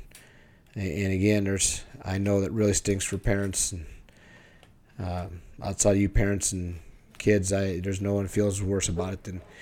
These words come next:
than I do. But we'll, we'll do our best to, to make sure there's streaming and whatever else, um,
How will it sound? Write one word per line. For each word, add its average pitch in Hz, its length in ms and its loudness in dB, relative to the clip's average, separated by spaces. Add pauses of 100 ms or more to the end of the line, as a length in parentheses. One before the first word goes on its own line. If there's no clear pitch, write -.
(400)
than 107 100 6
I 127 120 12
do. 143 160 10
But 135 120 8
we'll, 117 260 8
we'll 120 140 6
do 127 120 10
our 135 120 12
best 127 420 6
to, 98 220 0 (400)
to 101 440 4 (1080)
make 110 160 2
sure 123 180 4
there's 113 180 6
streaming 120 520 2
and 107 120 2
whatever 110 380 6
else, 104 460 0 (580)
um, 90 520 -4